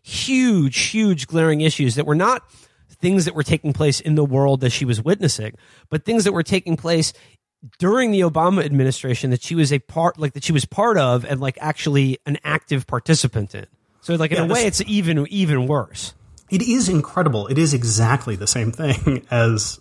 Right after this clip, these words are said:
Speaker 2: A Problem from Hell. Like, in her book, in her new memoir, she doesn't say anything about Obama's massive campaign of drone strikes. She says nothing about Israel bombing Gaza during the time she was there. And there were, like, three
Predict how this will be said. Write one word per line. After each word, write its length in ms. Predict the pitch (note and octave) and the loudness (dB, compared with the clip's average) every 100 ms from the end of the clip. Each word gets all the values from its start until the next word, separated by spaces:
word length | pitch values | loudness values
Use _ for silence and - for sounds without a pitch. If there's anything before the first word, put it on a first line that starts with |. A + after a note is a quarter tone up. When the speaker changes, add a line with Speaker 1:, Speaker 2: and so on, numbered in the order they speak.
| - | -10
Speaker 2:
A 80 | B2 | -4
Problem 340 | C3 G#2+ G#2 | 0 0 -2
from 200 | - A2+ | -6 -4
Hell. 260 | A#2 F#2 - - - - | -4 -4 -10 -20 -20 -18
Like, 140 | A2+ - | -18 -6
in 140 | D3 | 0
her 120 | E3 F3+ | 2 2
book, 300 | C3+ G#2+ B2 | 2 0 -2
in 60 | |
her 120 | A#2+ | 0
new 120 | C#3 B2+ | 4 4
memoir, 440 | G#2+ G2 G2+ - _ _ _ _ _ | 0 -4 -10 -14 _ _ _ _ _
she 140 | B2+ | -2
doesn't 140 | B2+ | 0
say 140 | A#2+ G2+ | 2 0
anything 400 | A2 B2+ D3 D#3 | 0 2 2 2
about 420 | D3 B2+ A2+ - _ _ - | 2 2 0 -4 _ _ -2
Obama's 580 | B2+ A2+ A#2 A#2 A2+ - | 0 2 2 2 0 -6
massive 440 | G#2+ A2+ C3 A2 | -6 -6 -8 -10
campaign 340 | - G#2+ A2 | -14 -12 -12
of 100 | G#2 | -12
drone 220 | G2+ G2 - | -12 -14 -14
strikes. 440 | - - - - _ _ - _ | -16 -16 -14 -16 _ _ -20 _
She 140 | - | 0
says 220 | A2 A2+ B2+ | 2 2 2
nothing 720 | B2+ C3+ C#3+ D3 C#3 C3 - | 2 2 0 0 0 -2 -6
about 400 | C3+ A2+ G#2 G#2 _ | -6 -4 -4 -6 _
Israel 340 | C3 A#2 A2 G#2 | -4 0 0 -2
bombing 360 | G#2 G2+ G#2+ | -6 -8 -8
Gaza 520 | G2+ G2 G#2+ - A#2 - _ | -4 -2 -2 -4 -10 -18 _
during 200 | G#2+ G#2 | -16 -10
the 80 | A2 | -8
time 240 | - G2+ | -6 -8
she 120 | - | -8
was 140 | A2 A#2+ | -8 -4
there. 260 | G#2+ F2 | -4 -4
And 100 | F#2+ | -6
there 80 | A2 | -6
were, 60 | G#2+ | -6
like, 120 | G#2+ | -6
three 680 | - - B2 A2+ G#2 G#2+ | -6 4 6 6 4 0